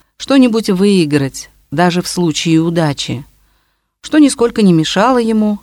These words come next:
в тот же вечер с сочувственным негодованием поддакивать князю Коко, одному из известных предводителей дворянской оппозиции,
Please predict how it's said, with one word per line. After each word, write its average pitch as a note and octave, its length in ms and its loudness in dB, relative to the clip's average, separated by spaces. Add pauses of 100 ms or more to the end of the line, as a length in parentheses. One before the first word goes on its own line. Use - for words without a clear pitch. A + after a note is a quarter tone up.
в - 80 -20
тот G3+ 220 0
же D#3 160 -2
вечер G3 500 -2 (200)
с - 80 -10
сочувственным G3 800 2
негодованием F#3 800 0
поддакивать E3 760 -2
князю E3 420 0
Коко, D3+ 540 0 (340)
одному E3+ 460 2
из D#3+ 120 0
известных E3 540 0
предводителей D#3+ 760 0
дворянской D#3+ 580 0
оппозиции, C#3+ 880 -4